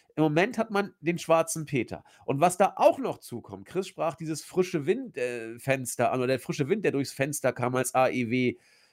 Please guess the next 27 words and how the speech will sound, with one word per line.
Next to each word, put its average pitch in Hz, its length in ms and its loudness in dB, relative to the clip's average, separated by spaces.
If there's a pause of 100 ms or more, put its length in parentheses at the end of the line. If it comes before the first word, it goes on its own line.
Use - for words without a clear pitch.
(100)
äh, 120 260 2
aufgemacht 123 640 2
hat, 143 300 2
die 117 160 -6
Pforten. 127 540 2 (460)
Blöd 196 340 6
ist, 180 280 -4
dass 156 120 -4
dieses 208 240 -8
Momentum 170 440 -4
gerade 143 260 0
bei 156 220 0
W 156 120 -2
W 156 200 0
E 233 60 -4
zu 160 180 -4
sein 101 320 -2
scheint. - 520 -14
Denn 139 440 0
Hunter 196 320 2
ist 120 160 -2
jetzt 113 220 -2
ein 113 60 -8
paar 117 200 2
Wochen 120 180 0
am 113 180 -6
Drücker 147 400 0